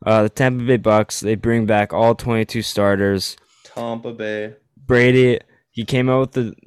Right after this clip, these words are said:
Speaker 1: quote, and he's like, "I'm forty-four years old, but I feel like I can throw the ball like I'm, like, a, when I was twenty-four." And then you show his highlight tape from last year, and it's like,
Speaker 2: Yeah.
Speaker 1: "Yep,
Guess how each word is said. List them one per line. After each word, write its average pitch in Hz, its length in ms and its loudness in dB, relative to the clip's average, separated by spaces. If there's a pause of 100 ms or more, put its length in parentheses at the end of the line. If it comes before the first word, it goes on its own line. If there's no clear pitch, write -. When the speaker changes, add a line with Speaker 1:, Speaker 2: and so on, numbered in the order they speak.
(180)
Speaker 1:
quote, 110 300 0
and 113 60 -6
he's 107 200 -4
like, 101 280 -2 (280)
"I'm 101 300 -2
forty-four 120 600 0
years 113 320 0
old, 104 280 2
but 101 120 0
I 98 60 0
feel 110 300 -2
like 104 200 -2
I 98 120 -4
can 98 160 -8
throw 104 200 -2
the 101 120 -2
ball 98 260 0
like 98 180 -2
I'm, 90 320 -6 (160)
like, 101 140 -8
a, 95 160 -6 (300)
when 113 180 -2
I 107 80 -2
was 98 160 -6
twenty-four." 98 800 -4 (480)
And 131 160 0
then 127 140 2
you 123 100 0
show 117 260 2
his 110 80 0
highlight 110 420 2
tape 98 200 -4
from 101 160 -8
last 95 320 -4
year, 104 100 0
and 101 100 -4
it's 95 140 -8
like, 104 300 -2 (1500)
Speaker 2:
Yeah. 117 180 -2
Speaker 1:
"Yep, 160 260 2